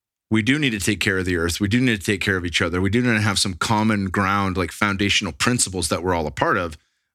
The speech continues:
I don't think we need a central power telling us that. And I don't think we need a centralized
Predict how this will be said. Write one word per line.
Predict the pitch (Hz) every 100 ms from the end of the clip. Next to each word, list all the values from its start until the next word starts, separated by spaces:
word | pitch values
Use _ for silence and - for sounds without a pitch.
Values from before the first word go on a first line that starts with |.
| -
I | 95
don't | 117 123
think | - 139 113
we | 107
need | 101
a |
central | 98 113 107 95
power | 113 107 101
telling | 85 110 101 87
us | -
that. | 90 82
And | 95
I |
don't | 107 107
think | 117 104
we | 107
need | 101
a |
centralized | 90 - 107 104 95 95 95 82